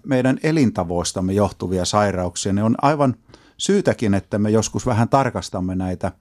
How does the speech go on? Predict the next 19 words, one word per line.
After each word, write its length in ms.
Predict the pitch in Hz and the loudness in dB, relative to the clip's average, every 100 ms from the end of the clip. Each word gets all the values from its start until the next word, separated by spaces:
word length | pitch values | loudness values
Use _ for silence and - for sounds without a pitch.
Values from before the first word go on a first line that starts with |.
| _ _ _ _ _ _ | _ _ _ _ _ _
omia 420 | - 110 107 98 92 - - | -4 0 2 2 0 -6 0
käsityksiämme 880 | 120 123 104 101 - 98 95 95 92 - - | 2 2 0 -2 -2 0 2 0 -2 -8 0
terveellisestä 720 | 113 104 95 92 101 - 95 | 2 2 -2 -2 -6 -4 -2
elämästä 640 | 113 104 90 90 - - | 0 0 0 -4 -6 -4
ja 220 | 95 101 - - _ - - | 0 0 -2 -12 _ -16 -2
pyrimme 380 | 151 156 131 113 | 0 2 2 2
vaikuttamaan 720 | 143 147 - - 104 104 101 | 0 0 -2 -6 -4 -2 -2
siihen, 420 | - 151 117 104 | -2 -2 -2 -2
että, 400 | 95 - - 98 92 - - - | -2 -6 -6 -4 -4 -10 -14 -14
että 200 | - 131 | -6 -2
eläisimme 540 | 175 196 110 - 104 98 _ _ _ - | 0 0 0 0 -2 -4 _ _ _ -2
hyväkuntoisina, 880 | 139 147 123 127 123 120 147 147 147 | 2 2 0 0 -2 0 -2 -2 -2
ja 100 | 147 | 0
toki 360 | 156 143 139 - | -2 -2 -2 -4
useimmat 500 | 196 165 135 127 127 | -10 -4 -2 0 -2
haluavat 340 | 151 139 135 151 | -2 0 0 -2
elää 220 | 143 123 | -2 0
myöskin 320 | 131 - 135 | 0 -2 0
mahdollisimman 480 | 139 127 117 135 | 0 0 -2 -2